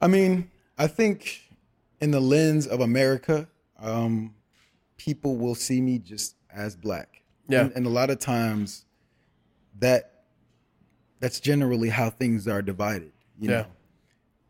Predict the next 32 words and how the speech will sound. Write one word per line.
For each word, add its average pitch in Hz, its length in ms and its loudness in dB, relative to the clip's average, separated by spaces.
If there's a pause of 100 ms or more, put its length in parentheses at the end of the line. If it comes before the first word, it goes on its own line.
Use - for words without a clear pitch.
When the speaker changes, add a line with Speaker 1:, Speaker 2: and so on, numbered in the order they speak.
(560)
Speaker 1:
It's 156 220 2
funny 185 200 4
'cause 135 140 2
I, 127 180 2
I 135 60 -2
feel - 160 0
like 147 140 2
a 135 40 2
lot 123 220 2
of 139 160 -4
people 147 240 -4
think 135 380 -4
that 117 280 -4 (840)
even 143 180 0
in 135 80 0
Cuba, 143 240 -2
like, 117 300 0 (180)
people 131 280 -4
aren't 113 260 -4
dark. 120 420 -2 (300)
Like, 135 140 -4
there's 175 200 0
dark, 120 380 -4
people - 200 -12
darker 151 280 2
than 117 220 2
me 120 340 -2 (120)
who 123 100 -2
Speaker 2:
Yeah. 123 100 0
Speaker 1:
are 117 40 -4
Cubans 98 380 -6
there. 92 240 -12